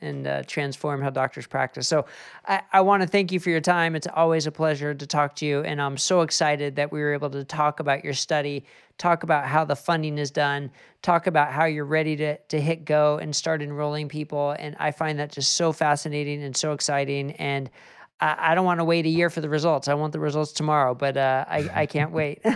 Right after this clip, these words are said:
<laughs> So again, thank you for the time. Please keep us updated and, um, let everybody know where they can find you, where they can learn more about you and about the study.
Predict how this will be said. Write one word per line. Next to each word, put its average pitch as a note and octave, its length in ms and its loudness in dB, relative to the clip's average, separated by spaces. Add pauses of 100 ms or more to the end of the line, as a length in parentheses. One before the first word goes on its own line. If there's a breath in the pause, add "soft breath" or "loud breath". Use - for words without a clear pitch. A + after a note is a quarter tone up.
(120)
<laughs> G#3+ 240 2
So E3 340 0 (500 loud breath)
again, E3 300 0
thank F3 280 2
you F3 280 4
for F#3 160 0
the E3 100 -2
time. E3 540 0
Please F3 240 0
keep F3 180 -4
us E3+ 220 -2
updated E3 640 -2 (120)
and, D#3+ 380 -2
um, D#3 340 -2
let F#3 200 2
everybody F#3 440 0
know F3 200 0
where F3+ 300 2
they F3 140 -2
can E3 160 -4
find E3 340 -2
you, E3 100 2
where D#3+ 180 0
they D#3 120 -2
can D#3+ 160 -4
learn D3+ 220 -4
more D3+ 400 0
about D3 260 0
you G3 300 2
and D#3 280 -2
about C#3 220 -4
the C#3 80 -10
study. - 340 -8